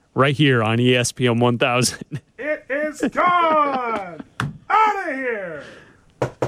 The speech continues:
Speaker 2: All right, we better let him in. All right.
Speaker 1: Jonathan, enjoy the first round.
Speaker 2: Yeah, no problem, man. It's gonna be great. And hit us up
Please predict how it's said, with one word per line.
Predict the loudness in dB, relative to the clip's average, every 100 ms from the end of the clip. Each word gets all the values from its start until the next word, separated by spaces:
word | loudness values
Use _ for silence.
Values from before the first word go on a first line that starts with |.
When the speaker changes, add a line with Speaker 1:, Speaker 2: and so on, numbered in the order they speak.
| -6 -10 -8 -12 -10 -12 -8 -8 -8 -10 -14 _ -10
Speaker 2:
All | -6
right, | -6 -8 -6
we | -2
better | 0 0
let | -2 -4
him | -4
in. | -6 -8 -12 -12
All | -14
right. | -2
Speaker 1:
Jonathan, | 0 2 2
enjoy | 4 4 2
the | 2
first | 0 0 2
round. | 2 0 -6 _ _ -10 -6 -8 0
Speaker 2:
Yeah, | 0 2
no | 0
problem, | 2 0 0
man. | -2 -2 -4 -6
It's | -6 0
gonna | 0
be | 2 0
great. | 2 2 0 -6
And | -8 -4
hit | 0
us | 0 2
up | 2 2